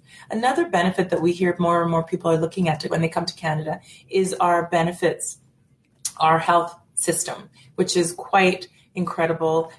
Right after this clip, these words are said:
Uh, we're very grateful for it. We're very lucky for it. We pay for it. But one thing I love about being a Canadian citizen is that we never worry about if I get sick with something tragic, something serious,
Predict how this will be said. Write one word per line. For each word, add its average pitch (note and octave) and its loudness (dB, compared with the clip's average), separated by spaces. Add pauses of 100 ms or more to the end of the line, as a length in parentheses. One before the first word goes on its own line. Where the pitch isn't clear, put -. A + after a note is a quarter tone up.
(100)
Uh, D#3 2
we're E3 4
very F#3 2
grateful F3 -2
for F3+ -4
it. E3+ -4
We're E3 -6
very D#3+ 0
lucky E3 -2
for F3+ 0
it. F3 -2
We C#3+ -4
pay F#3+ 0
for D#3 -2
it. F#3+ -4 (380)
But F3+ 0
one G3 2
thing G#3+ 0
I F3+ 4
love F3+ 2
about E3+ 0
being D#3+ -2
a D#3 -6
Canadian D#3+ -4
citizen D#3+ -2
is D#3+ -4
that D#3+ -2 (320)
we G#3+ 0
never G3 2
worry F3+ 2
about D#3 0 (260)
if F3 -2
I F3 2
get F3+ -2
sick - -2
with F#3 -6
something F3 -6
tragic, G#3 0 (120)
something F3+ 0
serious, F#3 0